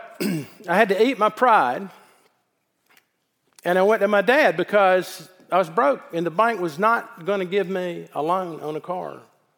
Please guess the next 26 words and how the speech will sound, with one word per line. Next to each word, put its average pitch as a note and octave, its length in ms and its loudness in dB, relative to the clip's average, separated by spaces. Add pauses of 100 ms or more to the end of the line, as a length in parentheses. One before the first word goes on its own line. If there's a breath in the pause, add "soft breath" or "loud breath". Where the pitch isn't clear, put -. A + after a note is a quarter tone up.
(120)
with D3+ 100 -6
no D#3 200 -2
assets. - 600 -12
<clears throat> - 40 -20 (2500 soft breath)
But F3+ 100 -4
the F3 60 -12
banker A#3 280 2
knew G#3+ 140 4
my G3+ 100 2
dad. F#3+ 500 4
My E3+ 100 -2
dad G3+ 300 2
was D#3+ 160 -4
a E3 80 -2
responsible F3 680 -2
businessman, F3+ 760 -2
and D#3 100 -4
so F#3 220 0
what G3+ 240 0
my F3 160 0
father A#3 480 2
did D#3+ 500 -2
was E3+ 320 -6
he G3 140 -2
went F#3 240 -2
on F#3 380 -2